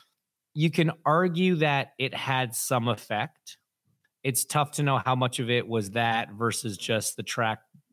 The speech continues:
groove kind of finally after five years starting to widen a little bit. Uh, but I mean, whatever, like you say, you're doing something and, uh, and it, it'll be interesting.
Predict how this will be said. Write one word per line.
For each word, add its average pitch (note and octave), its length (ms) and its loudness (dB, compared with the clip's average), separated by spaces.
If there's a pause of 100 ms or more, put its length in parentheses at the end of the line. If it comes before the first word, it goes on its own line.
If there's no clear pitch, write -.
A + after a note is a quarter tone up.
groove A2 640 0
kind A2+ 260 -4
of G2 100 -6
finally G#2+ 540 -2
after G2+ 260 -4
five G2+ 360 -4
years G#2 260 -4
starting G#2 340 -4
to G2+ 80 -4
widen G2 320 -2
a F#2+ 40 -4
little A2 280 -2
bit. A2+ 320 2 (480)
Uh, A#2+ 240 4
but C#3+ 160 2
I F3+ 80 4
mean, F3 240 6
whatever, D#3+ 260 4
like A2+ 200 2
you B2 40 0
say, A#2 300 4
you're A#2+ 100 2
doing C#3 220 4
something A2 560 0 (560)
and, A2+ 520 2
uh, G#2 460 2 (720)
and B2 140 2
it, A2 160 0 (800)
it'll C3+ 160 4
be C3+ 180 4
interesting. A#2+ 560 2